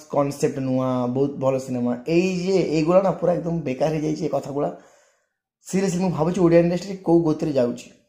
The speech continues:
ଓଡ଼ିଆ ଇଣ୍ଡଷ୍ଟ୍ରିକୁ ନେଇକି ତ ବହୁତ ସାରା ଭିଡ଼ିଓ ମୁଁ କରିସାରିଛି, ଆହୁରି ମୁଁ ଆଗକୁ କରିବି। ବଟ୍ ମୁଁ ବେସିକାଲି ଏଇ ଦିବ୍ୟା ମ୍ୟାଡ଼ାମଙ୍କ ବିଷୟରେ କଥାଟା କହୁଥିଲି ଯେ ଗୋଟେ ନାୟିକା, ତମେ ଗୋଟେ ସିନେମାର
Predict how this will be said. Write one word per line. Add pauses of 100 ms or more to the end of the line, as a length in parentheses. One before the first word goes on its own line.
(160)
ଓଡ଼ିଆ
ଇଣ୍ଡଷ୍ଟ୍ରିକୁ
ନେଇକି
ତ
ବହୁତ
ସାରା
ଭିଡ଼ିଓ
ମୁଁ
କରିସାରିଛି,
ଆହୁରି
ମୁଁ
ଆଗକୁ
କରିବି।
ବଟ୍ (400)
ମୁଁ
ବେସିକାଲି
ଏଇ
ଦିବ୍ୟା
ମ୍ୟାଡ଼ାମଙ୍କ
ବିଷୟରେ
କଥାଟା
କହୁଥିଲି
ଯେ (400)
ଗୋଟେ
ନାୟିକା, (260)
ତମେ
ଗୋଟେ
ସିନେମାର